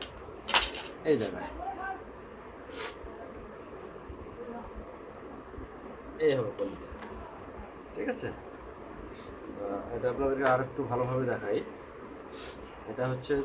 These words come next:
দুইটা পা, পার, দুই পায়ের মাঝখানে হবে, যে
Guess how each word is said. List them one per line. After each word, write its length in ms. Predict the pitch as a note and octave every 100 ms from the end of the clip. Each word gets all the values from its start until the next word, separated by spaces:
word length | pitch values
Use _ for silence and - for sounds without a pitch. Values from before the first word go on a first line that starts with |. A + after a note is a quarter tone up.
| - C3+ A2+
দুইটা 240 | C3+ C#3 C3
পা, 120 | B2+ B2+ B2+ - -
পার, 160 | A#2 C#3 - C3+ - A#2+
দুই 100 | D3 D3
পায়ের 220 | D3+ F#3
মাঝখানে 360 | D3 - - G#2+ G2
হবে, 140 | - - - - - - - - -
যে 60 | -